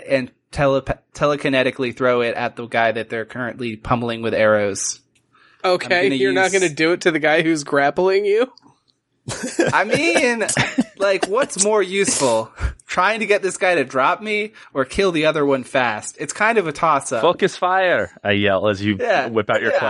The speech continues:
Speaker 1: I,
Speaker 3: clackers.
Speaker 1: that, I'm
Speaker 2: You see the
Speaker 1: yeah.
Speaker 2: clackers emerging from his sack.
Speaker 1: Yeah, he pulls
Speaker 3: Yeah.
Speaker 1: out his two big iron clackers, and I'm gonna use, let me see, which stat is it? I think it's will.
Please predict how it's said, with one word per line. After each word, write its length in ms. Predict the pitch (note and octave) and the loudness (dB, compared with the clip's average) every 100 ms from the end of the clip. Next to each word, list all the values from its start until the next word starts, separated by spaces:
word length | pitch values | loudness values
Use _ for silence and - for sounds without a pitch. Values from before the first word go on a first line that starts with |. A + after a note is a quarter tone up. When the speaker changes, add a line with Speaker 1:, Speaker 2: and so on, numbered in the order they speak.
| A2 | 0
Speaker 1:
I, 100 | A#2 | 0
Speaker 3:
clackers. 240 | A#2+ B2+ - | 0 -2 -2
Speaker 1:
that, 260 | G3+ - - | -2 0 0
I'm 180 | D3+ G#3+ | 0 2
Speaker 2:
You 60 | |
see 260 | G#3 - G#3 | 0 0 0
the 120 | F#3 | 0
Speaker 1:
yeah. 280 | F#3 D3+ A2+ | 0 0 0
Speaker 2:
clackers 200 | D#3 D3+ | 0 0
emerging 540 | D3+ C3+ C#3 C#3+ D3 C#3+ | 0 -2 -2 -2 -2 -2
from 240 | D3 C#3 | -2 -2
his 220 | D3+ C3+ - | -2 -2 -2
sack. 380 | D3+ B2 C#3+ - - - - | -2 -4 -6 -10 -16 -10 -2
Speaker 1:
Yeah, 260 | G3+ C#3+ | 0 0
he 140 | C3 F3 | -2 -4
pulls 340 | F#3+ G#3 G#3 | -2 0 2
Speaker 3:
Yeah. 140 | F3 E3+ | 2 0
Speaker 1:
out 100 | E3 | -2
his 160 | D3+ | -6
two 240 | - F#3 G3 | -4 -2 0
big 360 | D#3 D#3+ E3 - _ _ | 0 0 -4 -18 _ _
iron 380 | B2 C3 D3+ E3 | 0 2 2 -2
clackers, 840 | - D#3 C3 D3+ C3 C3+ D3+ - - _ _ _ _ _ _ | -2 0 0 -2 -6 -6 -6 -14 -20 _ _ _ _ _ _
and 200 | C#3+ C#3 | 0 2
I'm 80 | C#3+ | 2
gonna 120 | D#3 | 0
use, 640 | F3 F3+ E3+ E3 - - - | -2 0 0 -2 -6 -10 -6
let 100 | C#3+ | -2
me 140 | C3+ | -2
see, 300 | B2 - G2+ | -4 -8 -8
which 220 | G2 B2 - | -6 -6 -6
stat 340 | - G#2+ G#2 | -2 0 -2
is 240 | - C3+ | -6 -10
it? 240 | - - - | -10 -12 -12
I 20 | |
think 180 | - E3 | -10 -10
it's 140 | C3+ | -8
will. 500 | C#3+ B2+ B2 C3 - | -6 -2 -2 -2 -8